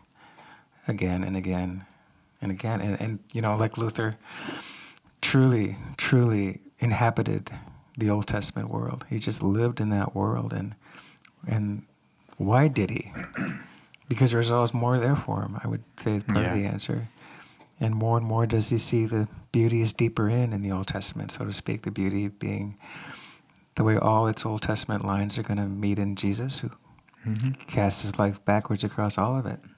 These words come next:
Speaker 1: in some way. Um, so God's chosen way to communicate, a preferred style.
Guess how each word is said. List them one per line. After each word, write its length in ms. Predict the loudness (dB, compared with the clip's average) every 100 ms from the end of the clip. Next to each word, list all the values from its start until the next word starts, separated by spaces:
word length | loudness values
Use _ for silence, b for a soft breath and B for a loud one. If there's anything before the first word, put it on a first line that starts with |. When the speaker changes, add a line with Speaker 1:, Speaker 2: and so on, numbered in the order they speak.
| -8
Speaker 1:
in 60 | 0
some 280 | 2 2
way. 360 | -2 -2 -4 -6 -12 B B B B B B -10
Um, 320 | -6 -4 -6 -8 b b b b _ -20 -2
so 220 | 2 4 4
God's 360 | 4 4 4
chosen 460 | 2 2 2 2 2
way 140 | 2
to 40 | -2
communicate, 680 | -4 -6 -6 -6 -6 -6
a 40 | -4
preferred 520 | -2 -2 0 0 2
style. 580 | 0 2 0 0 -4